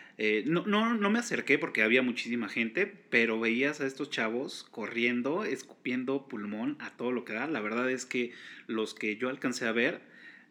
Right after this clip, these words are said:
mis respetos. La verdad es que lo estaban haciendo muy bien.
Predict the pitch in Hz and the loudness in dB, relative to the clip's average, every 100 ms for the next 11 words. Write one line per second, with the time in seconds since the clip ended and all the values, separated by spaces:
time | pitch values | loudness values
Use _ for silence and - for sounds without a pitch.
0 | _ - 147 98 104 - 113 - - - | _ -10 -8 -6 -6 2 0 0 -12 -20
1 | - - 104 98 107 117 117 - 113 113 | -20 -14 -8 -4 -2 -2 -4 -2 0 0
2 | 110 101 123 123 117 - 120 117 110 107 | -2 -4 -4 -6 -4 -2 -2 -2 -2 -2
3 | 107 95 92 | -4 -8 -12